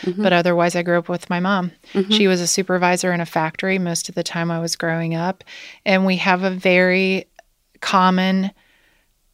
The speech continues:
Speaker 2: small town story, which is that when I was a teenager, my mom's factory closed. It was among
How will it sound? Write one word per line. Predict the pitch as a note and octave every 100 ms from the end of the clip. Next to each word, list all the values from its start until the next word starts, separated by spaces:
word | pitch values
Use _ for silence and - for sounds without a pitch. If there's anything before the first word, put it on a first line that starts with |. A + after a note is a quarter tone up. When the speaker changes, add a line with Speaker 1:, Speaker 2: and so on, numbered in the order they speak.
| _
Speaker 2:
small | - - F3+ E3+
town | F3+ G3+ F3 F3+ F3+
story, | - - G3 F#3+ D#3+ E3+
which | F3+ F3 E3 F3
is | E3+ -
that | E3+ E3 E3+ E3+ -
when | F3+ F3
I | E3
was | E3
a | E3+
teenager, | - F#3 F3 F3 F#3+ G3
my | E3 E3
mom's | E3 E3 E3 -
factory | - F3 D#3+ - F#3 F3+
closed. | - E3+ D#3+ F#3+ - - _ - - - _ _
It | F#3 E3+
was | F3
among | F3+ F3 E3+ E3+ E3+